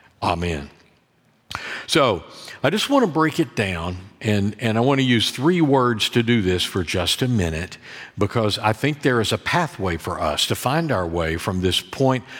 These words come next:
of finding ourselves in this predicament of this man who approached Jesus, of thinking, "Oh my gosh, I can't do that," 'cause we may be, we may be squirming already,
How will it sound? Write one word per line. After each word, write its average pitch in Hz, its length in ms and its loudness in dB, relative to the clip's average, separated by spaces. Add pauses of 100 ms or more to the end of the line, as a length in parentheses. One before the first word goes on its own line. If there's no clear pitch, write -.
of 98 100 2
finding 156 480 2
ourselves 120 540 2
in 107 120 0
this 101 140 0
predicament 107 640 -2
of 101 220 0
this 95 200 -2
man 135 240 0
who 131 140 2
approached 107 440 -2
Jesus, 131 500 -2
of 92 80 -10
thinking, 110 400 -4 (360)
"Oh 160 100 0
my 104 160 0
gosh, 117 520 -6 (140)
I 123 140 -2
can't 139 360 -2
do 82 180 -4
that," 85 380 -8 (320)
'cause 123 160 2
we 143 160 4
may 170 140 2
be, 113 160 0 (120)
we 120 160 4
may 180 160 4
be 151 180 2
squirming 123 540 2
already, 151 600 -2